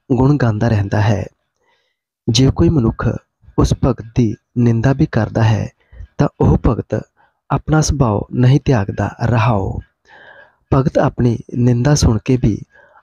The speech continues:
ਆਪਣਾ ਸੁਭਾਅ ਨਹੀਂ ਛੱਡਦਾ, ਕਿਉਂਕਿ ਉਹ ਜਾਣਦਾ ਹੈ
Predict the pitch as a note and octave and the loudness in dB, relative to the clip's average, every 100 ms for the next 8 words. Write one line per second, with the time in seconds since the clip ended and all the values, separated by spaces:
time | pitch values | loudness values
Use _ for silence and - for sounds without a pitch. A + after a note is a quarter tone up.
0 | - - D3+ D3 D#3 C#3 A#2 G2+ G#2 A#2+ | -4 -2 2 2 2 0 0 -2 -2 0
1 | A#2+ C3+ - B2 - G2+ G#2+ - _ _ | 2 2 2 -2 -2 -6 -6 -10 _ _
2 | _ - - - _ - D#3+ D#3+ F3+ D#3+ | _ -20 -20 -20 _ 0 0 4 2 4
3 | D#3+ C3 G#2 G#2 A#2+ A#2+ G#2 | 2 0 -2 -2 0 0 -2